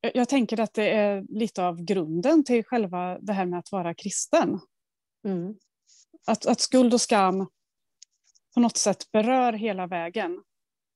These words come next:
Speaker 2: Ja.
Speaker 1: Att vilja bli befriad, få känna sig fri.
Speaker 2: Ja.
Speaker 1: Samtidigt som kyrkan har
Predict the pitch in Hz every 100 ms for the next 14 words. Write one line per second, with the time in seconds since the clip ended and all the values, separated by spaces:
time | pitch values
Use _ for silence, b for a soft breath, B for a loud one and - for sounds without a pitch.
0 | - 220 190 - _ _ _ - _ _
1 | _ _ _ _ _ _ _ _ _ 220
2 | 196 - 247 226 214 202 196 180 180 -
3 | - _ b _ _ _ _ _ 202 233
4 | 254 208 160 208 254 208 247 269 202 175
5 | 202 - - 226 175 196 _ _ _ _
6 | _ _ _ _ _ _ - 254 185 240
7 | _ _ _ _ _ _ - 302 233 -
8 | 233 226 247 233 269 202 - 214 196 185
9 | 180 190